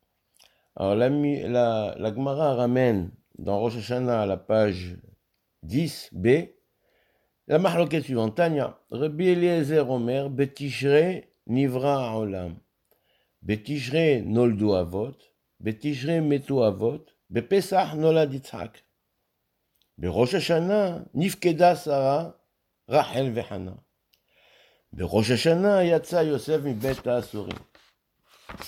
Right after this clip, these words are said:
Berosh Hashanah, Batla Avoda Me'avotenu Me'mitzrayim. Benisan Nigalu, Betishre Atidim Ligael. Donc ça, c'est l'avis de, de Rabbi Eli-, Eli-, Eliezer.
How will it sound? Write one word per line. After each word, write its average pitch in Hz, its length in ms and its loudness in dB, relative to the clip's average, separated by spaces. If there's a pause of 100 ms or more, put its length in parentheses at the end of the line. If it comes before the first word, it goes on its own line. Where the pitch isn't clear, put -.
(440)
Berosh 90 360 -4
Hashanah, 160 520 2
Batla 156 440 0
Avoda 120 400 -2
Me'avotenu 107 640 -2
Me'mitzrayim. 101 640 -8 (1400)
Benisan 139 680 0
Nigalu, 98 640 -4 (1040)
Betishre 127 600 -4
Atidim 110 520 -2
Ligael. 85 480 -4 (560)
Donc 101 180 -4
ça, 180 300 4 (160)
c'est 156 240 -2
l'avis 139 360 2
de, 139 480 2 (840)
de 104 140 -4
Rabbi 127 420 2
Eli-, 104 440 -4
Eli-, 110 320 -4
Eliezer. 92 640 -4